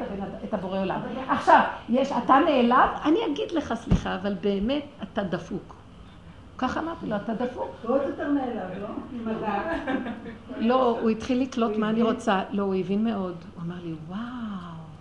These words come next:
Speaker 1: הוא הבין את
Speaker 2: אבל
Speaker 1: העומק
Speaker 2: אני
Speaker 1: של הנקודה. אמרתי לו, "וכל בני אדם יצטרכו לעשות את התשובה הזאת לקראת הסוף. אליהו הנביא יבוא להחזיר את הצדיקים בתשובה לקראת הסוף."
Speaker 2: אז הוא קיבל שיעור.
Speaker 1: הוא אמר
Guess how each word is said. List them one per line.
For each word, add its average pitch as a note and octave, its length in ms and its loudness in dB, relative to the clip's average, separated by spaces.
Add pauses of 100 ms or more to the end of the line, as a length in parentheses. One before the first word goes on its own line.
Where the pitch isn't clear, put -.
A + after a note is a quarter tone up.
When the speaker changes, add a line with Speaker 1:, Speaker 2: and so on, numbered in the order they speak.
(140)
Speaker 1:
הוא G3 80 4
הבין B3 220 4
את D4 40 0
Speaker 2:
אבל - 120 0
Speaker 1:
העומק C4 320 6
Speaker 2:
אני B3 80 2
Speaker 1:
של B3 160 6
הנקודה. A#3+ 500 4
אמרתי A#3+ 300 0
לו, A#3 160 -2
"וכל B3+ 420 -2
בני G#3 240 -2
אדם G#3 280 -4
יצטרכו - 420 -8
לעשות F#3+ 320 -6
את - 40 -10
התשובה F3 340 -8
הזאת E3+ 260 -8
לקראת E3+ 320 -10
הסוף. E3 240 -12 (320)
אליהו G#3+ 260 2
הנביא A3 320 0
יבוא G#3 140 -2
להחזיר G#3+ 320 -2
את G#3+ 100 -8
הצדיקים F#3 640 -4
בתשובה A3+ 380 -4
לקראת G3+ 360 -6
הסוף." F3 300 -8
Speaker 2:
אז F#3 120 -6
הוא A3+ 80 -8
קיבל G#3+ 340 -4
שיעור. B3 340 -4 (560)
Speaker 1:
הוא F3 80 -2
אמר F#3 200 -2